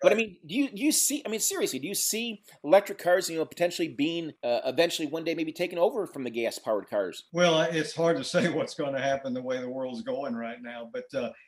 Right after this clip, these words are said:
Speaker 2: if they do finally get to a point where the, the, uh, electric is obviously the, the most important thing there is, and, and gasoline engine cars are,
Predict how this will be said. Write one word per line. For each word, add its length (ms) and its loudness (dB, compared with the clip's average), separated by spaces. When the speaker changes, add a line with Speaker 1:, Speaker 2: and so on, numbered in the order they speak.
Speaker 2:
if 220 -6
they 180 4
do 380 2
finally 360 0
get 220 -2
to 140 -6
a 80 -4
point 280 -6
where 200 -8
the, 220 -6
the, 340 -8
uh, 300 -14
electric 440 -4
is 200 -10
obviously 560 -6
the, 200 -4
the 100 -6
most 320 -4
important 420 -6
thing 220 -2
there 180 -4
is, 380 0
and, 200 -6
and 280 -8
gasoline 480 -4
engine 380 -4
cars 320 -4
are, 180 -4